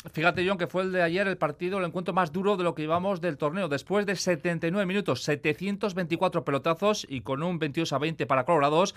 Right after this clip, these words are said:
es fácil adivinar que el partido se decidió eso, por pequeños detalles. Se decidió porque Jaca supo terminar los tantos en esos llamados momentos decisivos. El de Lizarza acabó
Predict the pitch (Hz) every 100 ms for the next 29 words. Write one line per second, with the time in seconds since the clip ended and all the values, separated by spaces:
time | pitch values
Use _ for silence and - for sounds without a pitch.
0 | - - _ 110 113 156 175 170 151 156
1 | 165 165 147 143 - 165 170 135 143 160
2 | 160 110 113 104 120 156 143 135 104 101
3 | - 131 151 202 202 170 165 196 196 185
4 | 180 - 151 147 160 196 - - - 123
5 | 123 170 175 208 220 - 127 143 165 160
6 | 160 170 165 156 180 175 139 135 226 151
7 | - 117 104 107 147 151 165 - 131 175